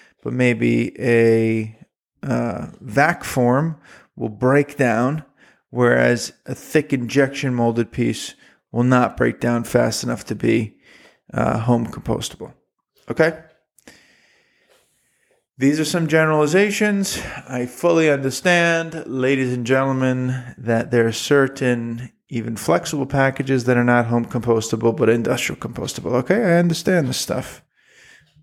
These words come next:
I just try to keep it simple for our audience. Okay, 'cause there's some beginners and some advanced people. So we can't be so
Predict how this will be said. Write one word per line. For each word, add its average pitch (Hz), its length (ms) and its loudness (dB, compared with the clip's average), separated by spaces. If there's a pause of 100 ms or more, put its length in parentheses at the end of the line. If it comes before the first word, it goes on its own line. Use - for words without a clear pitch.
(120)
I 123 80 2
just 117 200 -4
try 113 140 0
to 117 80 -4
keep - 240 -4
it 107 100 -6
simple - 360 -4
for 123 320 -4
our - 580 -2 (220)
audience. 123 720 -2 (520)
Okay, 151 240 0
'cause 151 200 -2
there's 131 160 0
some 151 200 0
beginners 139 480 0
and 131 100 2
some 127 220 0
advanced 120 420 -2
people. - 300 -6
So 123 320 0 (400)
we 127 80 -2
can't 131 320 -4
be 135 140 0
so 120 640 2